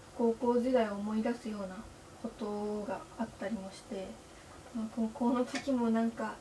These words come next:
変わらず、なんか自分、うん、てか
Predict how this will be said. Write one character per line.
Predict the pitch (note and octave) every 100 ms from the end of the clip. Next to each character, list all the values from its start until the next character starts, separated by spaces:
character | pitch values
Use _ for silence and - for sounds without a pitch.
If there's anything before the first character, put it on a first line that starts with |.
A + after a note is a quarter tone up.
| -
変 | B3+
わ | A#3+
ら | A3
ず、 | A3 A3+ A3+ - - - - - - -
な | A3
ん |
か | A3
自 | B3 A3+
分、 | G#3 G#3+ A3 A3 A3+ - - - - - - - - - - - - - B3+
う | A#3 A3+ A3+
ん、 |
て | A3+
か | A3+